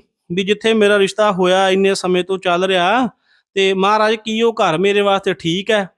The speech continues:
ਇਹ ਅਰਦਾਸ ਕੀਤੀ, ਕੜਾਹ ਪ੍ਰਸ਼ਾਦ ਦੀ ਦੇਗ ਬਣਾ ਕੇ,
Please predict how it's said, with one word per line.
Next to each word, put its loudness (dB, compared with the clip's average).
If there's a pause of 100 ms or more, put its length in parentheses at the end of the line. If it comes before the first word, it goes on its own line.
(200)
ਇਹ 2
ਅਰਦਾਸ 0
ਕੀਤੀ, -6
ਕੜਾਹ 0
ਪ੍ਰਸ਼ਾਦ -2
ਦੀ -6
ਦੇਗ -2
ਬਣਾ -8
ਕੇ, -20